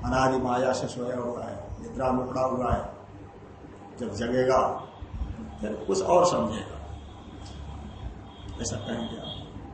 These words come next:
तो यहां बीज निद्रा, जो बीज रूप निद्रा है अज्ञान,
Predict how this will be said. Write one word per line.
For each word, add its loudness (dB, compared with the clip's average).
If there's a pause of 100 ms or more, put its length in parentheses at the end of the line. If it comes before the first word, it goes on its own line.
(840)
तो 8
यहां 12 (1600)
बीज 12
निद्रा, 12
जो 10
बीज 10
रूप 8
निद्रा 8
है 6
अज्ञान, 4